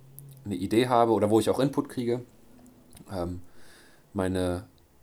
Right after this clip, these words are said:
äh, jetzige Lebenspartnerin hat mir gesagt, „Du musst mehr Schwünge einbauen.“ Und dann hab ich aus, ähm, ja, weiß nicht, aus Frust oder aus Wut über die Aussage, ähm, dass da zu wenig Schwung drin ist, ein Bild gemalt,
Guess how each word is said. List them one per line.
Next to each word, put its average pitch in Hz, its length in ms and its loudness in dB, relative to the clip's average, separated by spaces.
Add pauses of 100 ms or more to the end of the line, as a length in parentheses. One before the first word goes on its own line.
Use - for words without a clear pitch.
(220)
äh, 90 160 -12
jetzige 87 340 -8
Lebenspartnerin 92 600 -4
hat 92 80 -8
mir 87 80 -8
gesagt, 90 220 -4
„Du 101 40 -6
musst 92 160 -8
mehr 87 100 -6
Schwünge 120 280 -2
einbauen.“ 107 380 2
Und 95 100 -6
dann 90 140 -6
hab 95 100 -6
ich - 160 -10
aus, - 260 -2 (1120)
ähm, 82 440 -14 (540)
ja, - 140 -18
weiß - 160 -16
nicht, - 180 -16
aus 92 140 -12
Frust - 460 -8
oder 95 160 0
aus 90 300 -6
Wut 107 340 -6 (200)
über 98 180 -4
die 95 140 -4
Aussage, 110 640 2 (1080)
ähm, 90 360 -8 (200)
dass 87 140 -8
da 92 100 -6
zu 92 140 -10
wenig 92 180 -6
Schwung 113 220 -4
drin 107 180 -2
ist, - 220 -8 (120)
ein - 360 -14
Bild 107 220 -6
gemalt, 101 460 -4